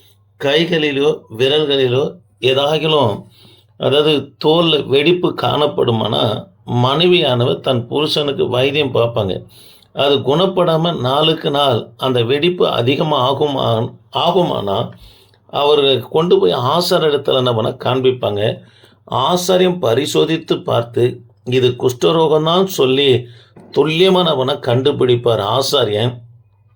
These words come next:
குஷ்டரோகம் என்று சொல்லி அறிந்த உடனே அவர் அதற்கு பிற்பாடு வீட்டுக்கு வரவே கூடாது.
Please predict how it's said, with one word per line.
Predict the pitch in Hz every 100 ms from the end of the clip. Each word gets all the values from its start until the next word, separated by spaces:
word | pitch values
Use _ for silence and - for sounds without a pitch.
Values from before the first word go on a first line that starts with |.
| - -
குஷ்டரோகம் | 135 127 175 170 170 185 180
என்று | 156 147
சொல்லி | 131 123 131 160 -
அறிந்த | - 131 180 190 156
உடனே | 127 107 110 113 - - - - -
அவர் | 123 123
அதற்கு | 123 117 120 117 131 127
பிற்பாடு | 143 180 87 143 147 -
வீட்டுக்கு | 123 143 180 180 180 170
வரவே | 120 123 143 160 170
கூடாது. | 151 110 113 -